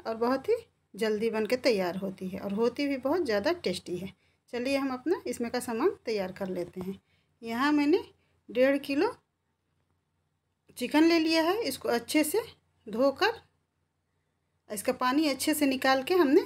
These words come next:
रख लिया है। चलिए अब हम इसका मसाला इसमें डाल देते हैं। यहाँ मैंने दो चम्मच भर के जीरा पाउडर ले लिया है।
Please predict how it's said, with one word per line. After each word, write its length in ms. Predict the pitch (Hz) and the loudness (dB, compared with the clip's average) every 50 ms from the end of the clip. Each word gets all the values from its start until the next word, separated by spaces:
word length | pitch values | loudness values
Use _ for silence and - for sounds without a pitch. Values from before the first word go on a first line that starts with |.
| - - | 0 -4
रख 240 | 220 214 202 - - | -4 -4 -4 -4 -6
लिया 220 | 214 202 196 190 | -6 -4 -2 -2
है। 80 | 185 208 | -2 -2
चलिए 420 | 208 - 254 247 254 294 349 415 - - | -2 0 0 0 2 0 0 -2 -2 -6
अब 180 | - 226 202 208 | -10 -10 -8 -4
हम 180 | 240 262 294 320 | 0 0 2 0
इसका 340 | 302 - 208 - - - 302 330 | 0 -2 -8 -10 -8 -4 -2 -2
मसाला 380 | 302 240 - 214 208 208 220 | -2 -2 -2 -2 -2 0 0
इसमें 280 | 214 208 - 254 339 359 | -2 -2 0 2 4 4
डाल 200 | 269 202 175 180 180 | 4 2 0 -2 -4
देते 280 | 180 175 - - 180 | -6 -8 -8 -10 -8
हैं। 160 | 180 190 196 - _ _ _ _ _ _ _ _ _ _ _ _ _ _ _ - | -8 -8 -8 -10 _ _ _ _ _ _ _ _ _ _ _ _ _ _ _ -12
यहाँ 280 | 226 226 226 247 262 277 | -10 -6 -4 -2 -2 -2
मैंने 280 | 277 277 277 294 381 415 | -2 -2 0 0 0 0
दो 180 | 311 226 262 277 | 2 2 2 2
चम्मच 340 | 269 - 285 262 269 269 254 | 2 0 -2 -2 -2 -2 -2
भर 220 | 240 240 262 269 | -2 0 -2 -2
के 140 | 269 269 359 370 | 0 0 0 0
जीरा 340 | 294 233 233 233 247 269 294 | 0 2 2 2 2 2 2
पाउडर 340 | 294 320 302 311 302 320 311 | 2 2 2 2 2 0 0
ले 140 | 320 330 320 | 0 0 0
लिया 260 | 311 311 311 320 320 | 2 2 2 2 2
है। 140 | 311 330 | 2 2